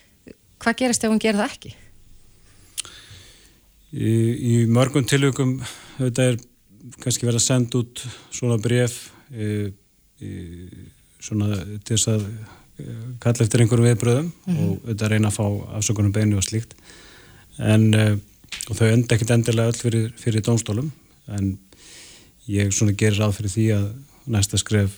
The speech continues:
Speaker 2: í þessum málum yrði þá að, að það yrði höfðað dómsmál, það sem yrði látið reyna á þessa tjáningu,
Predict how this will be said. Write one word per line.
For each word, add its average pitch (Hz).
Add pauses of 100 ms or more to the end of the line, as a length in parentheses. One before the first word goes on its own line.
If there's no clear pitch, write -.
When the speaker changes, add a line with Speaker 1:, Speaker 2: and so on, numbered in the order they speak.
(140)
Speaker 2:
í 104
þessum 104
málum 104
yrði 104
þá 107
að, 98 (260)
að 107
það 104
yrði 98
höfðað 98 (680)
dómsmál, 101 (920)
það 104
sem 104
yrði 101
látið 104
reyna 107
á 101 (240)
þessa 107 (580)
tjáningu, 117